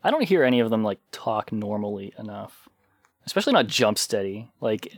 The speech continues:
I've never heard Jump Steady speak in a normal voice, voice. He's always just like, like, Yeah, I'm sounding cool. <laughs> I'm your cool teacher.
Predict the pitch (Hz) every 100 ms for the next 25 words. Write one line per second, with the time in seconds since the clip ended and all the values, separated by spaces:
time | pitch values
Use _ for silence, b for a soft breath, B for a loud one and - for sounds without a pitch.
0 | - - 151 135 127 123 117 113 107 107
1 | 110 - 113 104 - - - 110 104 -
2 | 127 113 110 113 110 110 104 104 104 98
3 | - - 143 113 104 123 113 120 113 110
4 | - 120 107 - B B B B B B
5 | _ _ _ 123 110 135 190 185 165 151
6 | 143 - 190 175 151 139 123 - 247 233
7 | 208 175 147 127 226 247 - - 117 110
8 | - 127 202 - 196 214 220 - 196 -
9 | 233 - - 208 180 160 151 - 262 269
10 | 240 190 - 233 190 - 226 170 143 117